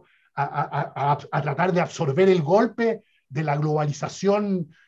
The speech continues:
eh, mercadizante, digamos así. Eh, en Estados Unidos siguen teniendo fuentes, y, eh, en Chile algunas universidades han intentado,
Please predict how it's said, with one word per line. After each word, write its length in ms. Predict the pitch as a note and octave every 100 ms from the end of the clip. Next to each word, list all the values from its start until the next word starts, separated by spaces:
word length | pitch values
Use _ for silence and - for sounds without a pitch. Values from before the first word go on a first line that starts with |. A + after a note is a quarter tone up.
| _
eh, 260 | C#3+ C#3+ C3+
mercadizante, 880 | D#3 E3+ F3 D#3 D3 B3 G3 D3 C#3+
digamos 360 | C3+ D3 D#3
así. 400 | C#3 - F3 A3 - _ _ _ _ _ _ -
Eh, 680 | E3 D#3+ D#3 D3+ D3 D3 -
en 100 | F#3
Estados 420 | F#3 F#3+ A3+ C4 A#3
Unidos 540 | A#3 C4+ C4+ C4 B3 _ _ _ _
siguen 360 | - B3+ A#3
teniendo 640 | F#3 G3 G3+ G#3 G#3 G#3 G3+
fuentes, 600 | _ F#3+ F#3+ F#3 F#3+ E3+
y, 140 | E3 F#3+
eh, 140 | G3 - _ _
en 180 | F#3 F#3
Chile 240 | C#4 C#4
algunas 340 | C4 A#3 C#4 C4+
universidades 880 | B3 A#3 A3+ A#3+ A#3+ B3 B3 A#3+ - _
han 180 | F3+ G#3+
intentado, 760 | G3 G3 F#3+ A#3 A#3+ A#3+ B3